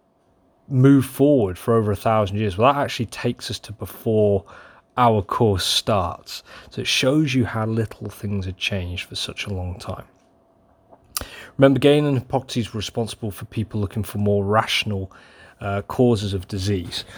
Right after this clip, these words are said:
Uh, Hippocrates pers-, specifically, one of the things he's credited with is the movement away from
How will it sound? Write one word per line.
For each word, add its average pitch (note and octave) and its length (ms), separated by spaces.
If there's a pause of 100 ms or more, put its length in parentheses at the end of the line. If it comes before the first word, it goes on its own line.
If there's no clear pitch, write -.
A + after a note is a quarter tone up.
(220)
Uh, G2+ 260
Hippocrates A2+ 760
pers-, - 220
specifically, - 840
one G#2+ 160
of G#2 80
the - 60
things G#2+ 240
he's G2+ 160
credited G2+ 520
with G#2 380 (320)
is A2 160
the - 80
movement A2 420
away A2+ 520
from G2+ 440